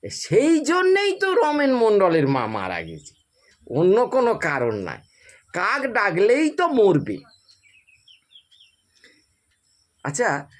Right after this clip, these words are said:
আপনারা তো জানেন কাক সর্বত্র ডাকে। কাককে নিয়ে কাক চরিত্র তৈরি হয়েছে। কাক একটা ব্রিলিয়ান্ট পাখি। এই কাকের মাথায় নিউরনের ভাগটা খুব বেশি, অতি বুদ্ধিমান।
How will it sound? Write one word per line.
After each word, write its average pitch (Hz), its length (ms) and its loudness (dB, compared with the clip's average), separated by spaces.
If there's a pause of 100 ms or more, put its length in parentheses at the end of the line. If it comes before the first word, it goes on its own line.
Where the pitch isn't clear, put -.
(140)
আপনারা 233 400 -4
তো 233 160 0
জানেন 156 420 0
কাক 185 300 -6
সর্বত্র 190 800 -2
ডাকে। - 440 -14 (1800)
কাককে 269 500 -2
নিয়ে 262 240 2
কাক 247 380 -6 (100)
চরিত্র 285 540 0
তৈরি 127 380 -4
হয়েছে। 76 340 -16 (680)
কাক 302 280 -2
একটা 302 460 -2
ব্রিলিয়ান্ট 277 880 0
পাখি। 110 420 -8 (1300)
এই 185 120 0
কাকের 220 460 -2
মাথায় 233 540 -2 (400)
নিউরনের 233 540 2
ভাগটা 240 400 -4
খুব 254 260 -8
বেশি, 170 560 -4
অতি 226 220 -2
বুদ্ধিমান। 185 680 -4